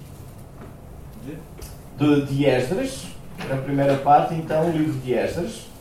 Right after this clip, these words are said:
Ah, alguém pode ler, por favor, os versículos um a seis?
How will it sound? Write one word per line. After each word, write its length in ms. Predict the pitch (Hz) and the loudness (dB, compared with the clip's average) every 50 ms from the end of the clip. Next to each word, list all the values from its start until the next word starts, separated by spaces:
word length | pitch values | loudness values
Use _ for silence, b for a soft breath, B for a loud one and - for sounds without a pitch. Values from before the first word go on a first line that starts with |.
| B B B B B B B B B B B | B B B B B B B B B B B
Ah, 500 | - 151 147 147 147 151 147 143 139 139 139 | 2 6 8 10 10 10 10 10 8 6 6
alguém 260 | 160 175 - 254 262 | 6 6 6 4 2
pode 240 | 220 208 196 196 170 | 0 0 -2 2 4
ler, 140 | 175 185 190 | 4 4 4
por 80 | 143 131 | 4 4
favor, 560 | 165 165 - 151 165 175 175 180 175 - 175 | 2 0 0 0 4 4 4 4 4 4 4
os 160 | 170 165 127 | 4 4 4
versículos 920 | 131 151 - - 180 180 175 175 165 165 165 165 160 156 143 - - - - | -2 -4 -4 0 2 2 2 2 0 -2 0 0 0 0 -2 -4 -6 -8 -4
um 300 | 165 160 175 175 175 - | 0 2 2 2 2 2
a 60 | - | 0
seis? 680 | 131 - - - 165 156 143 - - - - - - - | 0 0 0 0 4 4 4 4 4 2 0 -4 -8 -10